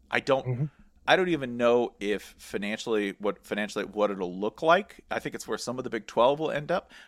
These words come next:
Speaker 1: I think it's where a lot of the A C C will end up. There are schools that won't end up in that, like, whatever final thirty-six, thirty-two teams that will still be really good. And you'll still have interplay, I think, between those big sort of, you know, Premier League of college football level teams.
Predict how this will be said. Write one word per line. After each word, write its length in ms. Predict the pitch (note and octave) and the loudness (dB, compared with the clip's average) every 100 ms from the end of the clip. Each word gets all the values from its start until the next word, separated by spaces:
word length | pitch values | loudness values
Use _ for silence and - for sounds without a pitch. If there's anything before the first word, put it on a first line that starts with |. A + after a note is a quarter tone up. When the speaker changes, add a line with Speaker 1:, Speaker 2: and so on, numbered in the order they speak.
| - | -4
Speaker 1:
I 80 | |
think 160 | - E3+ | -2 -2
it's 100 | - | 0
where 80 | D#3+ | 2
a 60 | |
lot 180 | C#3+ C#3+ | 6 6
of 60 | D3 | 4
the 120 | C#3 | -4
A 120 | C3+ | -8
C 180 | B2 A#2+ | -8 -10
C 320 | - - E3+ | -8 -6 -6
will 160 | - - | -6 -8
end 200 | G2+ G2 | -8 -6
up. 120 | G2 - | -8 -2
There 160 | A#2 | 0
are 20 | |
schools 460 | A2 - E3+ D#3+ - - - - _ _ | 0 -2 -2 -2 -4 -16 -20 -20 _ _
that 360 | A2 G#2+ G2+ - G#2 | 4 4 4 -2 -20
won't 380 | G#2 B2 D#3+ - | -2 0 0 -2
end 180 | A#2+ A#2+ | 0 2
up 200 | A#2 - | 2 0
in 100 | G#2+ | -6
that, 180 | G2+ | -6
like, 220 | G#2 G2+ G2 | -2 -2 -2
whatever 420 | G2 G#2 G2 G2+ | -4 -2 -2 -4
final 400 | F#2+ G#2+ G#2 G2 | -6 -2 0 0
thirty-six, 720 | F#2 A#2 G#2 G2 - G#2 - - | -4 -2 -2 -4 -4 -4 -4 -6
thirty-two 540 | G#2 G2 G2 - A2 | -6 -4 -8 -8 -8
teams 500 | G#2 D3 C3 G#2 - - - - _ | -4 -4 -4 -12 -14 -20 -20 -20 _
that 100 | B2+ | 0
will 60 | A#2 | 2
still 160 | - | 2
be 140 | F3+ A#2+ | 2 2
really 260 | A#2 G2 - | 0 0 -2
good. 400 | B2 B2 - - - _ _ | 0 2 0 -6 -14 _ _
And 140 | G#2 A2 | -6 -4
you'll 100 | A2+ | -4
still 160 | E3+ | -2
have 220 | C#3+ A#2 B2 | 0 0 -2
interplay, 480 | C#3+ C3 - G2+ | -6 -8 -4 -4
I 100 | F#2 | -4
think, 280 | F#2 G#2+ G2 | -8 -10 -10
between 580 | G#2+ - A3 G#3 B2 G2+ - _ - - | -12 -6 -2 -2 -2 -6 -12 _ -20 -4
those 220 | A2+ A2 | 0 0
big 260 | - A#2+ G#2+ | 0 -2 -2
sort 220 | - G#2 | -2 -2
of, 120 | F#2+ | -2
you 80 | G#2 | -2
know, 280 | G2 F#2 E2 - | -2 -2 -4 -4
Premier 480 | B2+ A2 G#2+ A2+ | -2 0 0 0
League 360 | G#2 A2 G#2+ G2+ | 0 0 -2 -2
of 160 | G2+ - | -4 0
college 360 | G#2 G2+ G2+ | 0 0 -2
football 400 | - G#2 G#2 F#2+ | -6 -4 2 2
level 240 | G2 G2 G2 | 2 -2 -6
teams. 420 | - G2+ G2 | -8 -8 -8